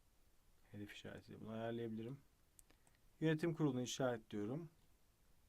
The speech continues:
Yönetim kurulu çapasına bu sefer hedefi sürüklemeden direkt olarak buraya diyez yönetim diye yazarak yönetim kurulu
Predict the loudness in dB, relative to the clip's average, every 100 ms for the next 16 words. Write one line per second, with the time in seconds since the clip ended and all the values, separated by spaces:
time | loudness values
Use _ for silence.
0 | _ _ -20 _ _ -20 _ _ _ _
1 | -20 -16 2 6 6 4 6 6 6 2
2 | 2 0 0 0 0 2 4 2 0 -2
3 | 0 0 0 2 2 2 2 4 2 2
4 | -2 0 2 0 -4 -10 _ -20 -20 -20
5 | -20 -8 -2 0 0 -4 -14 -18 -20 -20
6 | -20 -20 -20 -20 -16 -2 0 0 0 0
7 | 0 -4 -6 -6 -4 -2 -4 -6 -12 -20
8 | -20 _ _ -20 -20 -20 _ _ _ -2
9 | -2 -2 -6 -4 -4 -4